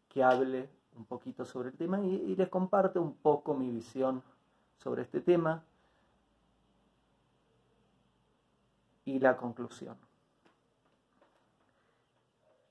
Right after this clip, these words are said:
Primer pregunta.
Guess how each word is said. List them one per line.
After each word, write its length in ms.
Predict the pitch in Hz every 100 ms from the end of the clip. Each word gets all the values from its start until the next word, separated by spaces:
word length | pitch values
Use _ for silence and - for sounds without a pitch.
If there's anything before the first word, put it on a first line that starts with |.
| 508 508 _ _ _ _ _ _ _ _ _ _ _ _ _ _ _
Primer 340 | 160 190 196
pregunta. 500 | 196 117 117 - -